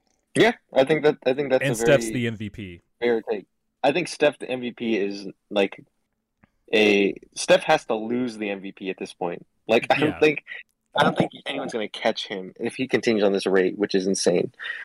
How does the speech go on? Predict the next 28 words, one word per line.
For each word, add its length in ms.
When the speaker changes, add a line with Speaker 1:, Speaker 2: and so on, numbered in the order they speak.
Speaker 2:
Dude, 320
the 120
Speaker 1:
Um, 60
Speaker 2:
Raptor-, 440
the 120
Raptors 500
game 260
last 300
night, 340
the 240
Raptors 520
played 240
the 80
Warriors 540
in 120
Chase 320
Center. 380
Their 220
whole 180
plan 400
was 180
to 80
basically 540
double 400
Steph 400
wherever 380
he 120
was. 600